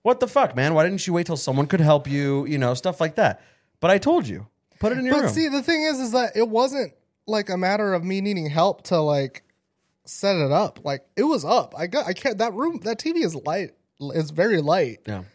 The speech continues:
Speaker 2: You know, so it was, it was, I didn't have a problem. My, my T V was heavy as fuck.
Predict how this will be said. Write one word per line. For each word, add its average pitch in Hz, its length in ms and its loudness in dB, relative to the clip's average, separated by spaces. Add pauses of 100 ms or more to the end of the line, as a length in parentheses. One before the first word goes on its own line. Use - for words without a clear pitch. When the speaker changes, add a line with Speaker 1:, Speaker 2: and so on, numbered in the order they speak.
(420)
Speaker 2:
You 180 120 0
know, 170 160 4
so 170 200 0
it 180 40 2
was, 185 120 -2
it 185 100 -2
was, 269 180 0
I 185 140 0
didn't 277 160 -4
have 220 140 0
a - 20 -6
problem. 165 500 -2
My, 196 180 4
my 196 220 2
T 233 200 -6
V 165 140 -10
was 147 120 -8
heavy 190 240 -2
as 120 100 -8
fuck. 208 360 -2